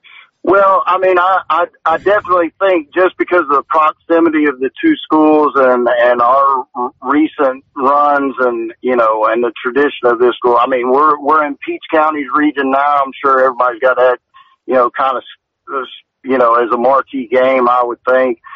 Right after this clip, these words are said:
You know, Mary Persons is on our schedule now. They're in our region as well. Um, so, you know, this, and those are only two, you know what I mean? I mean, our region's really dang good.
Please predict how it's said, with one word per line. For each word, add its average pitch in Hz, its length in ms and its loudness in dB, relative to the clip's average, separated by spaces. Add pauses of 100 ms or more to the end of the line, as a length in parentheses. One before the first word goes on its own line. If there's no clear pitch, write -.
(220)
You 127 80 0
know, 131 120 2
Mary 139 320 0
Persons 143 540 -2
is 135 260 0
on 135 160 2
our 135 120 0
schedule 135 420 -2
now. 131 300 0
They're 127 260 0
in 131 60 2
our 127 200 2
region 131 400 -6
as 120 160 -2
well. 131 460 2 (380)
Um, 120 640 -2 (200)
so, 131 540 0 (220)
you 143 160 -2
know, 131 220 0
this, 175 200 0 (520)
and 143 380 0
those 214 220 2
are 190 80 2
only 151 260 -2 (140)
two, 131 280 0
you 127 140 0
know 147 80 2
what 147 140 0
I 143 40 -2
mean? 147 360 -2 (100)
I 135 160 0
mean, 131 160 -4
our 175 240 2
region's 143 480 -2
really 151 460 2
dang 131 360 0
good. 131 280 0